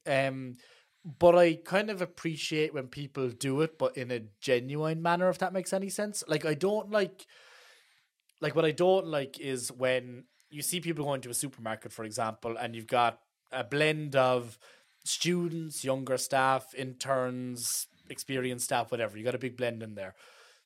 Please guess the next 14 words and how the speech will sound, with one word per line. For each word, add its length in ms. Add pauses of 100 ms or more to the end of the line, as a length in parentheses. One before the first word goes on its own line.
(280)
And 140
someone 320
goes 320
in 140
and 100
they 80
start 200
acting 420
the 80
Billy 240
Big 200
Bollocks 400
and 200
ripping, 500